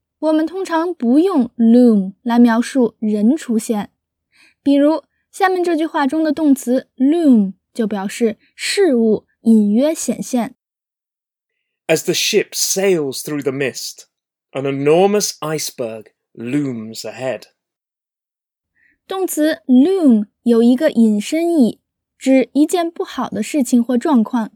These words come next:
Speaker 1: 渐渐逼近，即将来临。loom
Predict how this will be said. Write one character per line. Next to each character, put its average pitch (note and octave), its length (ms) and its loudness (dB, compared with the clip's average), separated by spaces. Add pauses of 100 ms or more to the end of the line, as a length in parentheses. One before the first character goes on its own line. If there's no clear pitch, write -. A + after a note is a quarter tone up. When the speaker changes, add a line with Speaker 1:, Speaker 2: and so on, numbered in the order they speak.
Speaker 1:
渐 C#4+ 300 4
渐 A3+ 240 2
逼 C#4 180 0
近， C4 300 -2 (200)
即 A3+ 220 -2
将 D#4 220 -2
来 B3 220 0
临。 A#3+ 340 2 (680)
loom F4+ 400 0